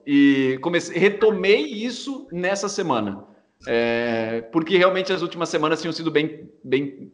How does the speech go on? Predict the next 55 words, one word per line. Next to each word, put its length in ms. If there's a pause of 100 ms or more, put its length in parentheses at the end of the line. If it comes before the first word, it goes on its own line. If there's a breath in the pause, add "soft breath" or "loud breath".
densas 680
e 60
tensas 680
e 460
não, 120
não 260
tinha 220
muito, 600 (520 loud breath)
não 260
vou 100
nem 120
falar 280
que 80
não 80
tinha 180
clima, 260
não 100
tinha, 180
não 220
tinha 140
muito 180
motivo 420
pra 120
fazer 260
um 180
a 80
um 120
naquele 260
momento. 420 (400 soft breath)
É, 460
era 160
só 160
mais 220
um 100
ping 380
do 100
tipo, 380
"Tá 160
tudo 180
bem? 220
Tá 80
precisando 240
de 40
alguma 220
coisa? 260
Não 200
tá? 200
Ok, 360
tô 160
aqui, 240
tamo 200
junto, 220
vamos 160
pra 80
frente." 400